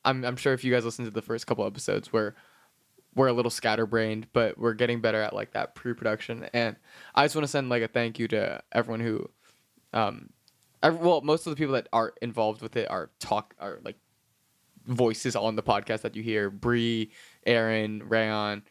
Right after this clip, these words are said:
Elijah, Lizzie, Joe, Mark, Ben. J-, um, and then Jackie, a lot of you guys, um, probably don't hear Jackie every, every episode, but Jackie is,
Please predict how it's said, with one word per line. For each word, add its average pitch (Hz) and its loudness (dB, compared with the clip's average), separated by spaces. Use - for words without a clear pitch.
Elijah, 110 2
Lizzie, 107 0
Joe, 107 0
Mark, 104 -2
Ben. 101 -2
J-, - -6
um, 110 0
and 139 6
then 120 -2
Jackie, 156 0
a 139 6
lot 151 4
of 170 2
you 160 0
guys, 143 2
um, 113 0
probably 143 4
don't 143 0
hear 135 -4
Jackie 120 -2
every, 113 -4
every 117 2
episode, 110 -2
but 123 2
Jackie 143 2
is, 143 2